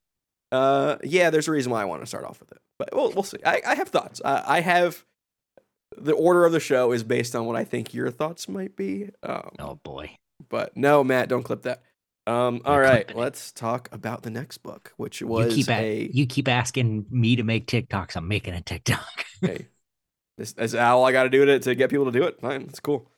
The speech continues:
Speaker 1: Um, let's talk about Batman. Uh, Batman number one thirty-five slash number nine hundred. Uh, with this,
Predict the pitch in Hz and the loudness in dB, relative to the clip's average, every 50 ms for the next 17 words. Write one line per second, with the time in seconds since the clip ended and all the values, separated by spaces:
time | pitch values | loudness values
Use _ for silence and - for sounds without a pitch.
0 | _ _ _ _ _ _ _ _ 110 113 117 113 113 107 113 113 - _ - 165 | _ _ _ _ _ _ _ _ 0 0 2 2 0 -2 -4 -8 -10 _ -6 -6
1 | - - 226 254 - 208 240 233 220 - - _ _ _ - 120 113 131 120 - | -2 0 0 0 0 0 -2 -2 -2 -4 -8 _ _ _ -10 -2 -2 -2 0 0
2 | 147 180 180 131 107 98 107 120 - - - _ - 117 113 113 110 120 120 113 | 0 0 0 0 -2 -4 -8 -12 -14 -16 -20 _ -6 -2 -2 0 0 0 0 0
3 | 131 127 120 - 147 147 151 151 143 139 127 123 127 135 127 135 131 127 120 123 | 0 0 0 -2 -2 -2 -2 0 -2 -2 0 0 0 0 0 -2 -4 -4 -4 -2
4 | 131 131 135 131 123 113 107 101 101 101 95 - - - - _ - - - 120 | 0 2 2 4 2 2 0 -2 -4 -8 -12 -16 -20 -20 -18 _ -10 -8 -6 -2
5 | 123 123 120 117 117 - - - - - - 120 117 120 120 117 117 117 117 - | 0 0 0 0 -2 -4 -8 -10 -10 -6 -6 -4 -2 0 -2 -2 -2 -2 -2 -2
6 | 127 123 120 120 123 127 123 113 - - - - - - _ _ _ _ _ _ | -4 -4 -4 -4 -6 -6 -6 -8 -8 -10 -10 -12 -14 -20 _ _ _ _ _ _
7 | _ _ _ _ _ _ _ _ _ _ _ _ _ _ _ _ - 110 101 - | _ _ _ _ _ _ _ _ _ _ _ _ _ _ _ _ -8 -8 -8 -8
8 | 135 135 156 160 254 247 - | -6 -8 -4 -4 -4 -4 -4